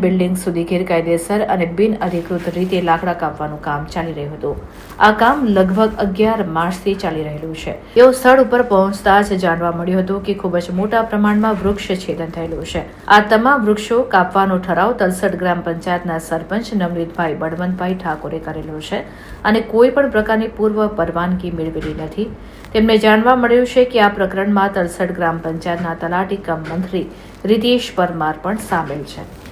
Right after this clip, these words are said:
અંદાજે પંદર થી વીસ જેટલા ટ્રેક્ટર ભરીને અગાઉ વેચી દીધેલા છે, જેમાં મૂળ રણુ ગામના વેપારીને રૂબરૂ મળતા જાણવા મળ્યું છે કે નવનીતભાઈ ઠાકોરે તમામ વૃક્ષો કાપવાનું કહેલું છે અને સ્થળ પર તેમને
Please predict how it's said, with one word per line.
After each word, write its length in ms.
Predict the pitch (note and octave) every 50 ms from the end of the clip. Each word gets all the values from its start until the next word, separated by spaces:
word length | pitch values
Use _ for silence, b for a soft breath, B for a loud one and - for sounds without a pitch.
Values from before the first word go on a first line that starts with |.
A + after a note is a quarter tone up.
| B B B B B -
અંદાજે 400 | F#3+ G#3 G#3+ G#3+ G#3+ G#3+ G#3+ A3 A3 A3 G#3+
પંદર 300 | F#3+ F3+ F3+ F3+ F3 F3 F3
થી 120 | - F#3+ E3+ E3+ F3
વીસ 200 | F#3+ G3+ G3+ G3+ G3
જેટલા 320 | F3 - F3 E3+ E3 D#3+ E3
ટ્રેક્ટર 400 | E3 - F3+ F3 E3+ - F3+ D#3+ D#3 -
ભરીને 320 | F3 E3+ E3+ E3+ E3 E3+ E3 - -
અગાઉ 260 | F3 E3 E3+ E3+ F3 E3+ E3+
વેચી 320 | F3 F3+ F#3 F#3 G3+ F#3 E3+
દીધેલા 400 | E3 D#3 D#3+ D3+ D3+ D3+ D#3 D#3 D#3
છે, 100 | - G3+
જેમાં 440 | F#3+ - F3 E3 D#3+ D#3 D#3+ E3 E3+
મૂળ 160 | F3+ G3 F#3+ F#3 B B B B B B -
રણુ 260 | G#3 G#3 A3 B3 C4 C4
ગામના 380 | A#3+ A#3+ A#3 A3+ A3+ A#3 A3+ G3+ F#3
વેપારીને 580 | F3 E3+ F3 F3 F3 F3 F3+ F3+ F3+ E3+ E3+ E3+
રૂબરૂ 280 | F3+ F#3+ F#3 G3+ G#3 G3
મળતા 380 | F3+ E3 E3 D#3+ - E3+ D#3+ D#3+ -
જાણવા 280 | E3+ D#3+ D#3+ D#3 D3+ D3+ D#3
મળ્યું 260 | D#3+ E3 F3+ G3+ G3+
છે 140 | - E3+ C#3+ B B B B B B B B
કે 160 | - G#3+ G#3 G3+
નવનીતભાઈ 580 | G3+ G3+ G#3 A3 B3 A3+ G#3+ G#3+ A3+ A3+ A3+ -
ઠાકોરે 400 | F#3+ F#3 F#3 F#3 F#3+ F#3 F#3+ F#3 F#3 F#3
તમામ 340 | E3+ E3+ F3 E3 D#3+ E3 E3
વૃક્ષો 300 | F3 F#3 F#3 - G3 F#3+ F#3
કાપવાનું 500 | - D#3+ D3+ - D#3 D#3 D#3+ D#3+ - -
કહેલું 320 | E3 E3+ F3 F#3 F#3+ G3+ F#3+ -
છે 100 | - A3 A3
અને 220 | G#3+ - E3+ E3 E3
સ્થળ 340 | E3 - - - E3+ E3 E3 -
પર 100 | D#3 D#3+ D#3+
તેમને 220 | F3 F3+ F#3 -